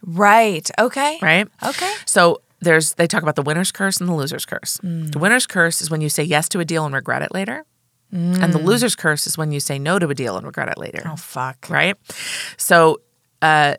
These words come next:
Speaker 2: see the offer in writing before you agree to anything.
Speaker 1: Yeah.
Speaker 2: Make sure you both, make sure both sides understand what you're agreeing to,
Speaker 1: Mm-hmm.
Speaker 2: and give yourself time to check your emotions before you make a deal that impacts the rest of your life and your earnings potential.
Speaker 1: Right.
Speaker 2: Um, they give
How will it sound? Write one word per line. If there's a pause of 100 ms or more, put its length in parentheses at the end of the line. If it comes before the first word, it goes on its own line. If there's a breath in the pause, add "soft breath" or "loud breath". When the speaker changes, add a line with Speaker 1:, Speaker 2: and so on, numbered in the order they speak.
Speaker 2:
see
the
offer
in
writing
before
you
agree
to
anything.
Speaker 1:
Yeah.
Speaker 2:
Make
sure
you
both,
make
sure
both
sides
understand
what
you're
agreeing
to,
Speaker 1:
Mm-hmm. (100)
Speaker 2:
and
give
yourself
time
to
check
your
emotions
before
you
make
a
deal
that
impacts
the
rest
of
your
life (100)
and
your
earnings
potential.
Speaker 1:
Right. (560 loud breath)
Speaker 2:
Um,
they
give